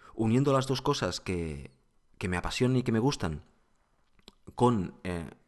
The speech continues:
eh, este otro tema que quiero cubrir, que es el ayudar a la sociedad, pues pensé, ¿por qué no creo un pequeño proyecto educativo en el cual, ah, enseño a los niños? Porque esa es otra. Ah, ens-, eh, creo que el impacto mayor es si,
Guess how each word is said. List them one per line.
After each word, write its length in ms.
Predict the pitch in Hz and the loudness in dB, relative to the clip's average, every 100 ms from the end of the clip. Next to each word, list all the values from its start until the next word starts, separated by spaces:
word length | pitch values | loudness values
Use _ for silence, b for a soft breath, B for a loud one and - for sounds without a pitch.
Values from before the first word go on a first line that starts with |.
| _ | _
eh, 200 | - 80 - | -14 -12 -6
este 240 | 101 - | -4 0
otro 220 | 110 104 | 0 0
tema 240 | 117 110 95 | 0 -2 -2
que 100 | 90 | -2
quiero 240 | 107 107 | 2 2
cubrir, 380 | 110 104 117 117 | 0 0 0 0
que 80 | 95 | -4
es 100 | - | -2
el 60 | |
ayudar 320 | 90 85 92 98 | -2 -2 -2 -2
a 20 | |
la 80 | 95 | -4
sociedad, 480 | 101 107 110 131 B B B B B B - | -6 -4 -2 -4 B B B B B B -4
pues 160 | 107 | -2
pensé, 340 | - 98 98 85 | 0 0 -2 -2
¿por 240 | - 98 | -2 -2
qué 100 | 117 | 2
no 220 | 135 139 | 2 0
creo 220 | 135 120 | 0 2
un 100 | 117 | 2
pequeño 380 | 113 110 107 107 | -2 -4 -4 -4
proyecto 360 | 104 104 104 110 | -6 -6 -6 -6
educativo 600 | 101 101 107 104 101 - | -4 -4 -4 -2 -4 -4
en 120 | 98 | -4
el 100 | 92 | -4
cual, 480 | - 101 98 95 - - - | -4 -2 -2 -2 -6 -10 -8
ah, 480 | 95 87 85 82 - | -6 -6 -6 -8 -6
enseño 640 | 101 98 98 113 110 90 b b b b b - | -4 -2 -2 -2 -2 -4 b b b b b -6
a 160 | 98 87 | -4 -2
los 180 | 85 123 | -2 -2
niños? 320 | 123 95 - | -2 -2 -2
Porque 540 | 101 - 98 - - | -4 -2 -4 -4 -8
esa 160 | - 95 | -8 -6
es 140 | 113 | -6
otra. 240 | 113 71 - - - | -8 -12 -16 -18 -10
Ah, 360 | 87 85 85 - | -8 -6 -8 -8
ens-, 440 | 90 - - - | -8 -6 -8 -10
eh, 160 | - - - _ | -12 -12 -16 _
creo 140 | 110 | -2
que 100 | 98 | 0
el 40 | 104 | -2
impacto 380 | 98 101 - 107 | 0 -2 0 2
mayor 560 | 104 92 110 101 - B B B | 2 2 0 -2 -4 B B B
es 200 | - 101 | 0 0
si, 520 | - - 101 107 120 | 2 0 0 0 -2